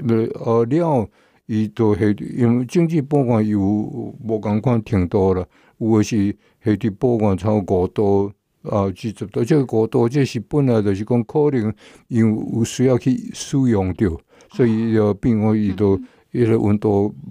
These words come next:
Speaker 1: 无讲足低，哦，但是要保存较久，哦，都爱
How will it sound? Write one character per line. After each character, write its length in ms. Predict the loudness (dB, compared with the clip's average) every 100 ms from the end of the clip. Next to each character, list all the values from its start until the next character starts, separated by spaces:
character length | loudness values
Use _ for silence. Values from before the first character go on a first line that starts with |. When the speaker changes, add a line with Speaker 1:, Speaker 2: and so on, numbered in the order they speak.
| -4
Speaker 1:
无 240 | 0 0 2
讲 140 | 0
足 160 | 0 -4 -4
低， 200 | -4 -4 -8 _ _ -4
哦， 100 | -2
但 140 | 0 -2
是 120 | -2
要 200 | 0 0 0
保 160 | 0
存 240 | 0 0 -2
较 160 | -2
久， 420 | -6 -2 0 0 0 -10 _ _ _
哦， 140 | -8
都 140 | -2 0
爱 240 | 2 0